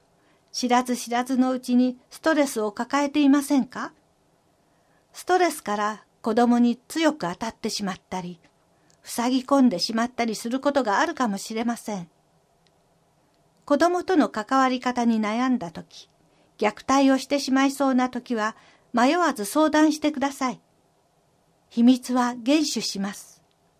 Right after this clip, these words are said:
子どもを守る課。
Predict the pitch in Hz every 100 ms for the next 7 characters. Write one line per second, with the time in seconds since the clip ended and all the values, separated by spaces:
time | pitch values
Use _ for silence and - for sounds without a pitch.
0 | _ _ _ _ _ _ _ _ _ _
1 | _ _ 262 254 330 320 311 285 262 202
2 | 208 254 190 160 - 165